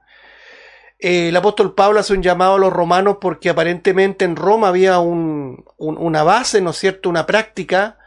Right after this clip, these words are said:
una tendencia a, a ser muy altivos. Eh, ya lo hemos hablado, ¿cierto?, en relación a la sociedad romana,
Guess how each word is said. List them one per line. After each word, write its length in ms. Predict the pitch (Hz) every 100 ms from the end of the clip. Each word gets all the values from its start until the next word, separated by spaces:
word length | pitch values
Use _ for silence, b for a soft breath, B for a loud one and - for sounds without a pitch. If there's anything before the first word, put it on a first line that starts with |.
| b
una 200 | 165 165
tendencia 840 | 156 156 147 220 233 - 180 208 - _ B B B B B
a, 220 | - 175 170
a 300 | - 170 156
ser 200 | - 190
muy 220 | 190 214
altivos. 720 | 175 - 285 196 110 - - _ _ _
Eh, 100 | 151
ya 140 | 151 170
lo 80 |
hemos 340 | 180 175 156 151
hablado, 400 | 143 180 214 170
¿cierto?, 340 | - 170 -
en 120 | 165
relación 500 | 160 151 143 - 185
a 80 | 170
la 140 | 151 143
sociedad 480 | - 135 151 165
romana, 640 | 190 165 202 220 135 113